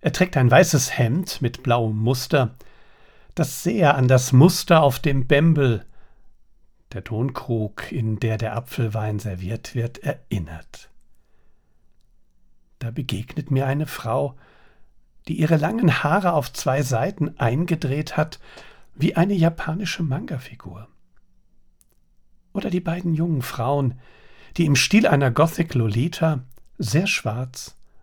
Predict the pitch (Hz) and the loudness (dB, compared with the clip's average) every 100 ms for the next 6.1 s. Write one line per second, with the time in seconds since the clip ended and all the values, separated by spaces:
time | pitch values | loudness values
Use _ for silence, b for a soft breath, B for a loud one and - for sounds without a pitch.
0 | - - - 120 - 202 240 - - 123 | -6 -2 0 -2 -2 -4 -2 -4 -4 -6
1 | - 139 123 b b b b b - - | -6 -6 -6 b b b b b -8 -4
2 | 131 160 - 123 - - - - - - | -2 -4 -2 -2 -2 -8 -12 -14 -16 -12
3 | 92 82 - - - - - - - - | -10 -10 -14 -20 -20 -20 -20 -20 -20 -20
4 | - - _ _ - - - - 139 175 | -20 -20 _ _ -16 -14 -6 -4 -4 -4
5 | - 160 156 - 117 80 82 - - - | -6 -6 -8 -6 -6 -6 -10 -18 -20 -20